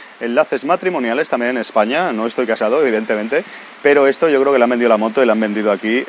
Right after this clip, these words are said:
Hay dos, además, no sé si en el otro pondrá lo mismo. Qué curioso, eh, esto es de Gerona y ha acabado aquí, se lo han vendido aquí la moto. Veo mucha gente de traje ahí cerca del hotel, están esperando sin duda,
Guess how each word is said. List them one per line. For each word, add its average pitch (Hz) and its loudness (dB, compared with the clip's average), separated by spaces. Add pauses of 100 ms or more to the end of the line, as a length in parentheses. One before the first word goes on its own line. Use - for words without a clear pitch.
(140)
Hay 180 0
dos, 185 0
además, 139 0
no 131 -4
sé - -12
si 170 -4
en 143 0
el 127 2
otro 127 4
pondrá 113 0
lo 117 2
mismo. 131 -4 (340)
Qué 160 2
curioso, 170 4
eh, 123 2
esto 160 0
es 175 -2
de 185 2
Gerona 175 2
y 139 0
ha 135 4
acabado 139 4
aquí, 135 -2
se - -6
lo 117 0
han 135 -2
vendido 123 0
aquí 123 0 (360)
la 139 2
moto. 147 2
Veo 165 6
mucha 175 -2
gente 170 0
de 135 2
traje 147 -2
ahí 131 0
cerca 131 -4
del 117 -2
hotel, 143 -2
están 151 -2
esperando 127 -2
sin 110 -8
duda, 127 -2